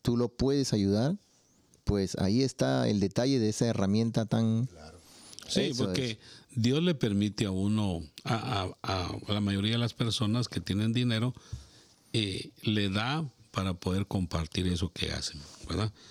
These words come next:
Speaker 3: Pero hay unos que solo se lo embolsan y, y no comparten con nadie, ellos se dan lujos y, y la verdad es que Dios le da a todo mundo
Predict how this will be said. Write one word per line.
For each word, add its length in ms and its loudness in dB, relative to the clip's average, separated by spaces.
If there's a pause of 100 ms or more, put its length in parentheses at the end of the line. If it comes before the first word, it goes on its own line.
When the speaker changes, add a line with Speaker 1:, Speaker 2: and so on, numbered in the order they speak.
(460)
Speaker 3:
Pero 280 0
hay 120 2
unos 260 0
que 260 -4
solo 280 -2
se 80 0
lo 80 0
embolsan 500 0
y, 200 -4
y 120 0
no 280 0
comparten 540 0
con 160 0
nadie, 360 0
ellos 160 -2
se 80 -2
dan 240 -2
lujos 360 -2
y, 120 -10 (560)
y 80 0
la 120 -2
verdad 300 0
es 80 -2
que 180 -2
Dios 240 0
le 120 0
da 80 0
a 40 -2
todo 300 -2
mundo 400 0